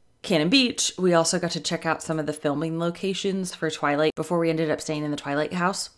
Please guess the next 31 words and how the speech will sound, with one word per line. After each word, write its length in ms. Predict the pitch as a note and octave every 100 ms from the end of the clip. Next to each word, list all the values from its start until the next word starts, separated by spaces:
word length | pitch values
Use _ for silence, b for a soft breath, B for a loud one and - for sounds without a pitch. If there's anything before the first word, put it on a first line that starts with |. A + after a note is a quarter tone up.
| _
One 120 | F#3 G#3+
of 60 |
them 120 | A#3+
was 160 | A#3+ A3+
in 300 | F#3 F3+ E3
Washington, 600 | E3 D#3+ - D#3 - D#3+
and 100 | D#3+
that's 240 | D#3 -
where 140 | E3 E3
the 100 | D#3
school 880 | - - D#3 D3 D3 D#3+ E3+ F3 -
is 460 | F3+ F#3 F#3+ F#3+ -
for 220 | - F#3+
Twilight. 500 | - F#3+ F#3 F3+ -
I'm 140 | D#3
gonna 160 | F3 F3
be 140 | E3+
posting, 560 | E3 D3+ C#3+ - D3 C#3+
just 240 | - - -
F 160 | -
Y 140 | C3 A#2
I, 300 | E2+ B2+ B2+
a 100 | D3
reel 480 | D3 D3+ C#3 D3+ D3+
of 120 | D3
all 180 | C#3 C#3+
the 80 | D#3
filming 400 | - D3+ D#3 D3+
locations 580 | D3 D3 D3+ - C3
with 140 | A#2 -
addresses 560 | - G#3 G#3 G3 F3+